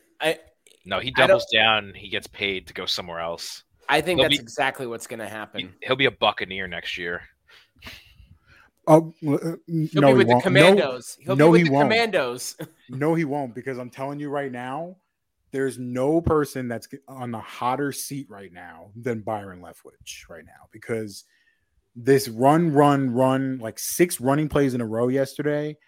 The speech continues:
Speaker 1: I don't know what the Buccaneers are doing. You have fucking Tom Brady as quarterback, and you're running the ball, like, in the red zone. You're running the ball, like, six times in
Speaker 3: It
Speaker 1: a row.
Speaker 3: I mean, that could speak to maybe,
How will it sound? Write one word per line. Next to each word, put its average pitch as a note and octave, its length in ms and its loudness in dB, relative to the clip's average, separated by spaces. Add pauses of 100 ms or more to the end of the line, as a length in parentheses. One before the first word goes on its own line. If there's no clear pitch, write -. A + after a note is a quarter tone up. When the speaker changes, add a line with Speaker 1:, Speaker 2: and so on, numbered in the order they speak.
(440)
Speaker 1:
I F3+ 100 2
don't B3 80 6
know B3 80 6
what D3 280 2
the C3 60 -10
Buccaneers B2 480 -2
are G2 40 -20
doing. F#2 300 -16
You A#2+ 120 -6
have E3 160 0
fucking G#3 320 -4
Tom E3 380 -4
Brady C#3+ 300 0
as A2+ 120 -6
quarterback, G2 600 -8
and A2 100 -18
you're C3 120 -6
running B2+ 320 -4
the B2 80 -4
ball, G2+ 480 -8 (800)
like, A2+ 380 -6 (100)
in D3 180 0
the D#3+ 60 4
red C#3 240 2
zone. G2+ 420 -10 (580)
You're C3 180 0
running E3 220 2
the E3 60 0
ball, D3+ 180 2
like, B2 160 -6
six - 340 -6
times C3+ 380 -6
in B2+ 60 -2
Speaker 3:
It G#2+ 160 -4 (260)
Speaker 1:
a D#3 60 4
row. F2+ 260 -6 (600)
Speaker 3:
I B2+ 80 2
mean, B2+ 240 0
that B2 200 4
could A#2+ 180 -10
speak - 400 -6
to F#2+ 560 -8
maybe, G2 500 -8